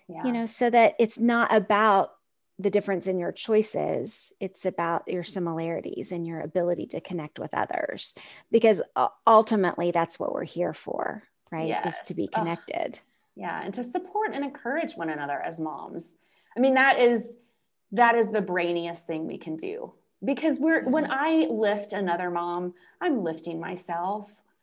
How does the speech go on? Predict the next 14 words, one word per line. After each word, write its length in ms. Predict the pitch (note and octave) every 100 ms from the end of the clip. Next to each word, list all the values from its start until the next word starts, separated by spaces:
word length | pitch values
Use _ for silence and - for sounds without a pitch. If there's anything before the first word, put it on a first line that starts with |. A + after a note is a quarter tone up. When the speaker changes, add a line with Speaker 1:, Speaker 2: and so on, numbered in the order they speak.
| _
Speaker 1:
There 160 | E4+ F4
is 120 | C#4
no 280 | B3 B3 C4
cost 640 | B3+ - - F#3 - -
in 120 | G#3 G#3
offering 460 | F#3 F#3+ F#3+ F3+
kindness. 760 | - - E3 D3 A#2+ A#2+ - - _ _ _ _ _ -
That 180 | A3+
kindness 440 | - G#3+ G#3+ G#3+ G#3
and 80 | G3
encouragement 680 | F3+ - E3 D#3+ D#3+ - -
just 440 | G3 F3+ - - _ _
lifts 560 | F#3+ F#3 F3+ - - - _
my 800 | - F#3+ F#3+ F#3 F3+ F#3+ F#3+ -